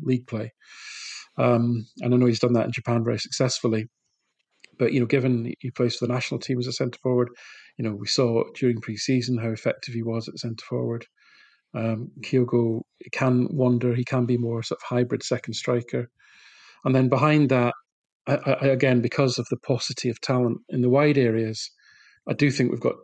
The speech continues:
decent players in central midfield. So, you know, some configuration of a holding player and then maybe two sort of bu-, up,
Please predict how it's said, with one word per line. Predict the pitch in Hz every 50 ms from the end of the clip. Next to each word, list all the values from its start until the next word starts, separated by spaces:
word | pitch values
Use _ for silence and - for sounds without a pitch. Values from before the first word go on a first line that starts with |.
| _ _ _
decent | - 123 - - 120 -
players | - 123 117 120 117 110
in | 117 113 110 110
central | 110 - 135 120 110 - 113
midfield. | 113 110 - - - 147 135 117 107 107 104 - _ _ _ _ _ _ _ _ _ _ _ _
So, | - - - 123 117 117 117 - - -
you | - 139
know, | 123 117 113 - - - _ _ _ _ -
some | - - 156 135 127
configuration | 123 - 127 117 - 131 123 127 120 127 123 110 - - -
of | 117 -
a | 123 117
holding | 113 107 120 120 123 120 123 120 117
player | - - 123 113 117 117 113 110 - _ _ _ _ _ _ _ _ _ _
and | - 113
then | 117 117 110 110 117 - - _
maybe | - 160 127 110 113
two | 113 - - - 139 123 120 120 123 123 -
sort | - - - 113
of | 113 - - _
bu-, | 123 120 - - -
up, | - 117